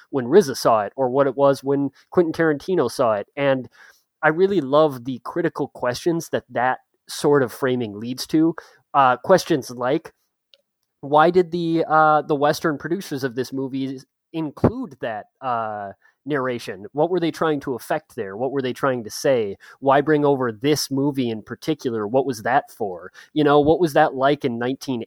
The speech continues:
eighty? And, like, why did they think it would appeal the way that it did? And why did it have the influence on somebody like riza that it did? Um, and I'm, you know, I, I'm, I'm taking a lot of riza's talking points here because riza was very open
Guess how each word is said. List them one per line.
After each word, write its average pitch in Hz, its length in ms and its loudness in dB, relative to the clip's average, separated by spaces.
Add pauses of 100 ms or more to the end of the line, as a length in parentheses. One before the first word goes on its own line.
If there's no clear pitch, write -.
eighty? 117 460 -8
And, 143 160 0
like, 127 220 0
why 135 200 6
did 151 120 -2
they 131 160 2
think 147 240 -4
it 127 100 -4
would 120 120 -6
appeal 139 420 -2
the 120 100 -2
way 110 140 -2
that 107 160 -4
it 101 160 -10
did? 113 220 -2
And 107 180 -6
why 131 160 4
did 151 160 0
it 143 100 2
have 139 280 2
the 127 120 -2
influence 131 520 0
on 120 100 0
somebody 123 320 -2
like 113 220 0
riza 127 340 0
that 107 160 -6
it 104 140 -10
did? 98 320 -8 (360)
Um, 131 360 2 (100)
and 180 140 2
I'm, 185 160 2
you 196 100 2
know, 147 140 4
I, 143 160 0
I'm, 156 240 -4
I'm 156 100 -2
taking 180 320 -2
a 131 60 -2
lot 127 180 2
of 110 160 -4
riza's 117 300 -6
talking 123 360 -4
points 151 280 -4
here 170 180 -4
because 135 340 -4
riza 135 220 0
was 117 160 -6
very 113 240 -2
open 160 420 -4